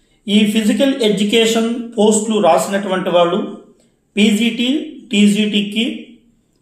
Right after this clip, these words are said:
అలాగే స్కూల్ అసిస్టెంట్, అలాగే అన్ని రకాల పోస్టులు రాసి లాస్ట్ టైమ్ మాకు మెరిట్ లిస్ట్లో, మెరిట్ లిస్ట్లో, ఆ, మేము ఉండి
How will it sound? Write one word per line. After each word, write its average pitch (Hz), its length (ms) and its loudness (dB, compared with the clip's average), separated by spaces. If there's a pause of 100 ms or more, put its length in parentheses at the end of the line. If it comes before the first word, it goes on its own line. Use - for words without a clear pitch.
(120)
అలాగే 220 260 2
స్కూల్ 233 340 0
అసిస్టెంట్, 208 640 -2 (560)
అలాగే 220 240 4
అన్ని 202 340 2
రకాల 240 320 2
పోస్టులు 240 480 0
రాసి 190 460 2 (1600)
లాస్ట్ 202 400 0
టైమ్ 240 240 2
మాకు 208 680 0 (360)
మెరిట్ 214 460 0
లిస్ట్లో, 202 640 -2
మెరిట్ 190 400 0
లిస్ట్లో, 226 800 0 (280)
ఆ, 180 120 2
మేము 180 320 0
ఉండి 208 520 0